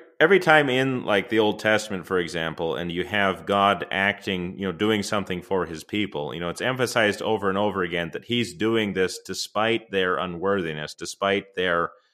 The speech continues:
their sins, you know, because he is going to do this for the sake of his holy name.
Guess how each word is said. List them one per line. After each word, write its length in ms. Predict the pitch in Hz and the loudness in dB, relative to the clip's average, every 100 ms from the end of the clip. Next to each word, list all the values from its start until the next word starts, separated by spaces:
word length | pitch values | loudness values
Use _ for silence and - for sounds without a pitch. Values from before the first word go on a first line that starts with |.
| _ _ | _ _
their 160 | 95 90 | -2 -2
sins, 560 | - 147 117 78 76 - | 2 2 4 2 -6 -10
you 80 | 87 | -6
know, 240 | 85 78 - | -6 -6 -6
because 400 | 92 117 107 92 | -6 0 0 0
he 200 | 123 123 | 0 2
is 180 | 101 - | 0 0
going 400 | 104 98 98 92 | 0 0 -2 -6
to 260 | 92 87 | -4 -4
do 240 | 85 110 113 | -2 0 2
this 220 | 95 90 | 0 -2
for 100 | 92 | -6
the 120 | 90 | -8
sake 300 | - 90 85 | -4 -4 -2
of 120 | 87 | -6
his 160 | 90 82 | -6 -6
holy 320 | 95 85 78 | -4 -2 -2
name. 260 | 87 90 | -2 -2